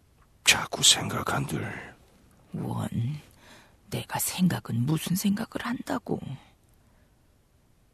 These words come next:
Speaker 2: 영감이 덤비듯 받아넘기는 소리였다.
Speaker 1: 방송소린 방송소리고. 난 그 애가 깨나면 이번엔 무슨 옛말을 들려주나 하고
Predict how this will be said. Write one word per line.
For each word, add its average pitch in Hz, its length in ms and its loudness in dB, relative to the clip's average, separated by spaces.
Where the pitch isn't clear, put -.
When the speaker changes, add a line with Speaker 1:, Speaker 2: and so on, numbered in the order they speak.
Speaker 2:
영감이 143 500 8
덤비듯 147 500 6
받아넘기는 151 680 6
소리였다. - 720 -4
Speaker 1:
방송소린 113 1080 8
방송소리고. 87 1300 6
난 123 300 12
그 107 180 8
애가 107 260 12
깨나면 76 880 4
이번엔 90 280 6
무슨 82 840 8
옛말을 104 520 12
들려주나 104 440 10
하고 85 400 6